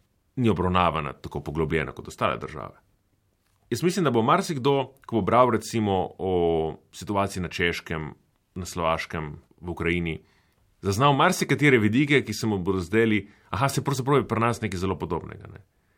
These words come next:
In bo imel možnost, da tudi našo realnost pravzaprav jo ne več razume, kako bi rekel, v, na ta način, kot s-, kot je bl-, bilo recimo med času krize zelo, ehm, popularno, ne, se pravi, da eno je svet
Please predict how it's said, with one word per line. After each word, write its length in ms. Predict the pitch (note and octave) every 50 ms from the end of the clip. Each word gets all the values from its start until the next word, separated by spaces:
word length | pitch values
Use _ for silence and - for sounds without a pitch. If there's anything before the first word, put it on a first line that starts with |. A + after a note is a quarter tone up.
| _ _ _ _ _ _ _ _
In 140 | - B2+ A#2+
bo 80 | G#2 A#2
imel 180 | A2 D3+ E3
možnost, 440 | D3 B2+ C3+ E3+ D#3+ D3 D3 C3+ -
da 20 | -
tudi 140 | F3 F3
našo 300 | C#3 C3+ D#3 D#3 - C#3+
realnost 440 | A2 A2 C3+ C3 C#3 C#3 C3+ - -
pravzaprav 520 | - C3+ A2 A#2 G2 A2 A#2+ A#2+ B2 B2 A#2 - - -
jo 80 | - G#2
ne 120 | A#2 C#3+
več 160 | D3 C#3+ -
razume, 460 | A#2 G2+ G2 A#2+ C3 A#2 G#2+ F#2+ E2+ - - _ _ _ _ _ _ _ _ _ _ _
kako 200 | - - - G2
bi 120 | F#2+ F#2+
rekel, 300 | F2+ E2 - - D#2+ C#2 - - _ _ _ _ _ _ _ _ _ _ _ -
v, 100 | G#2 F#2+ A2+
na 80 | A#2 G#2+
ta 120 | B2+ C3+ C3+
način, 260 | A#2 - C#3+ D3 B2+
kot 180 | - A2 -
s-, 280 | - - - - - - _ -
kot 260 | - G#2 F#2+ - -
je 80 | G#2
bl-, 220 | F#2+ E2+ F#2+ E2 - - -
bilo 220 | G2+ G2+ A2 A2+
recimo 300 | G#2+ G2+ - - A#2 G#2+
med 140 | G2 F#2+ F2+
času 240 | G#2+ G#2 - - F#2
krize 320 | - G2 A2 G#2 F#2 F#2+
zelo, 280 | F2 E2 F2+ F2+ F2+ F2 E2+ C#2 -
ehm, 560 | - D2+ F2 E2+ D#2+ D#2+ D#2+ D2+ C#2+ C#2 A1+ G1+ - - _ _ _ _ _ _ _
popularno, 680 | - F#2+ - - F#2+ F#2 F#2 F#2 F#2 F2 E2 D2+ D2 C2+
ne, 140 | C2 D2 F2+
se 120 | - -
pravi, 280 | D2 F2 F2 E2 D#2+ E2
da 240 | D2+ D#2 D#2 D2 - - _ _ _ _ _ _ _ _ _ -
eno 300 | B2+ D3 D#3 D3+ C3 A#2+
je 300 | A#2 A2+ G#2+ G2+ F#2+ E2+ - - _ _ _ _
svet 680 | - - - - A#2 A2 B2+ C#3+ F3 F#3+ F#3+ - -